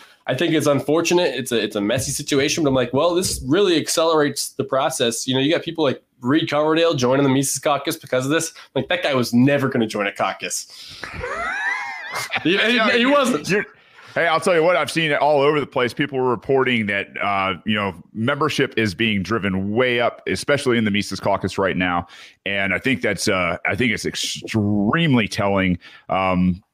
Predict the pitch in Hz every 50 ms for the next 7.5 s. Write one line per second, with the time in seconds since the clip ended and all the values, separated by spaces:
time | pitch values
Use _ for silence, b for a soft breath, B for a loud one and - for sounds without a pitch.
0 | _ - - 110 104 101 85 98 107 92 90 90 - 98 90 107 123 131 131 127
1 | 110 98 104 104 104 - 92 90 - - 123 123 120 117 104 - - - - -
2 | 113 117 117 123 - - 120 113 110 - 120 117 110 110 110 104 b b b b
3 | b b - 85 90 95 92 90 87 - 98 - - 123 123 117 104 85 - -
4 | - 98 98 87 85 82 - - 90 - - 113 110 - - 143 151 120 110 -
5 | - - 120 120 113 101 - 80 87 101 92 95 87 104 110 110 110 104 104 98
6 | 95 92 92 98 104 107 101 95 95 107 110 - 135 123 123 117 110 98 87 -
7 | B B B B B 92 98 104 104 107